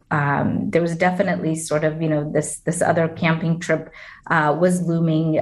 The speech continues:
um, and they're actually all very excited to go and, and participate and be a part of it. And I think that is, uh, a strong testament to their character and to their training. And, uh, like most children around the world, I mean, they just wanna enjoy their summer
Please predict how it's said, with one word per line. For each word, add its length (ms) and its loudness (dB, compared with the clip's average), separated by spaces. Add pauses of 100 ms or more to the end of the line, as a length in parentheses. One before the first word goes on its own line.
um, 520 0
and 220 2
they're 80 6
actually 500 0
all 220 0
very 260 2
excited 520 -2
to 80 -2
go 360 2
and, 260 0
and 200 0
participate 720 -2
and 100 0
be 120 2
a 40 2
part 300 0
of 100 -2
it. 220 -2 (440)
And 320 4
I 140 2
think 300 -2
that 180 0
is, 280 -2
uh, 360 -2
a 120 2
strong 400 0
testament 540 -2
to 100 -6
their 180 -2
character 720 0
and 300 -2
to 120 -10
their 180 -2
training. 840 4 (360)
And, 500 2 (120)
uh, 300 0
like 180 0
most 340 2
children 380 2
around 220 4
the 60 -4
world, 340 4
I 20 2
mean, 200 0
they 100 -2
just 200 -8
wanna 280 2
enjoy 360 4
their 160 2
summer 640 0